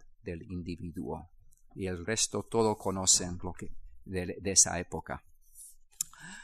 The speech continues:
Al hombre masa opone Ortega la personalidad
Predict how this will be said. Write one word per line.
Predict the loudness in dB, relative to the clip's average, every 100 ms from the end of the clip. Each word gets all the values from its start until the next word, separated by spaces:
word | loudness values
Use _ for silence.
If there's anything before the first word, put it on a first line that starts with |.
| -2
Al | 4 8
hombre | 10 10 10
masa | 12 12 12 8 6 0 -14 -18 -2
opone | 2 4 8 8 10
Ortega | 8 6 2 6 8
la | 8 6
personalidad | 2 2 4 4 4 4 8 8